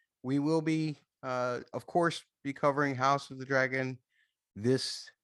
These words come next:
coming fall when it comes out. We'll have more news for you regarding that when we get some from Comic-Con, ladies and gentlemen. At the s-, same time,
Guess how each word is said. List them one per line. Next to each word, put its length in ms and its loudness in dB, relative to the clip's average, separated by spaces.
coming 480 -2
fall 640 2
when 180 -4
it 140 -8
comes 280 -4
out. 320 2
We'll 140 -8
have 160 -2
more 180 -2
news 280 -2
for 200 -6
you 140 -4
regarding 480 -2
that 260 0
when 140 -4
we 120 -2
get 140 -2
some 220 -4
from 140 -8
Comic-Con, 720 0
ladies 280 -6
and 80 -8
gentlemen. 360 0
At 140 0
the 60 -6
s-, 100 -10
same 280 2
time, 400 2